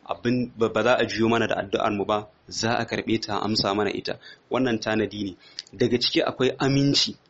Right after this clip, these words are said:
Mutane suna samun kansu cikin wani aminci na musamman wanda ba za ka same shi a sauran dararen ba. Wannan ma wani tanadi ne na Allah subhanahu wa ta'ala game da bayinsa. Ga kuma bugu da ƙari yardarsa, zai yarda da bayinsa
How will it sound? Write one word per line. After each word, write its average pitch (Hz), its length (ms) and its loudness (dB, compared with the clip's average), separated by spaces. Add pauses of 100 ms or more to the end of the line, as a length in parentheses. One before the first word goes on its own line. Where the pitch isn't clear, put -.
(120)
Mutane 127 360 4
suna 123 240 0
samun 120 320 0
kansu 117 300 0
cikin 113 180 0
wani 113 220 2
aminci 123 400 0
na 123 160 2
musamman 117 560 2 (400)
wanda 131 240 2
ba 120 80 6
za 127 160 6
ka 131 60 0
same 110 300 2
shi - 120 0
a - 100 -6
sauran 113 560 0
dararen 98 500 2
ba. - 120 -8 (340)
Wannan 120 220 0
ma 107 160 2
wani 110 160 4
tanadi 107 480 -2
ne 104 160 -2
na - 80 -2
Allah 107 240 2
subhanahu 104 480 -2
wa 101 160 0
ta'ala 98 400 -2 (320)
game 113 320 0
da 104 80 4
bayinsa. 95 480 -2 (320)
Ga 110 260 0
kuma 131 260 2
bugu 117 280 0
da 110 100 2
ƙari 117 380 2
yardarsa, 98 720 0
zai 110 320 2
yarda 110 160 0
da 104 100 0
bayinsa 120 680 2